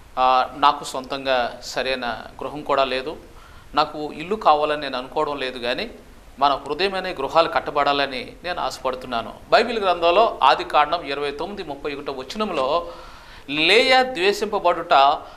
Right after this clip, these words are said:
యెహోవా చూచెను అని వ్రాయబడింది. లేయా ద్వేషింపబడటం ఏంటి, దేవుడు చూడటం ఏంటి? ఇజ్రాయేలు రాహేలు ప్రేమించాడు, లేయాను విడిచిపెట్టాడు, ద్వేషించాడు.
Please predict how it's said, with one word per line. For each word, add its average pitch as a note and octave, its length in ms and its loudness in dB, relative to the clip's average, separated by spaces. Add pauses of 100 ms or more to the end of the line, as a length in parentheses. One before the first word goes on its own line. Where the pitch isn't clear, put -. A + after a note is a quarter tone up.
(140)
యెహోవా D#3+ 460 2
చూచెను A3+ 680 -2
అని A#3 140 -2
వ్రాయబడింది. C3+ 800 -6
లేయా C4+ 300 6
ద్వేషింపబడటం B3+ 760 2
ఏంటి, B3+ 240 -2
దేవుడు A3+ 260 2
చూడటం D#3 320 -8
ఏంటి? - 460 -14
ఇజ్రాయేలు D#3+ 720 4 (840)
రాహేలు A3+ 420 6
ప్రేమించాడు, - 800 -4
లేయాను G#3+ 640 4
విడిచిపెట్టాడు, - 560 -8
ద్వేషించాడు. - 880 0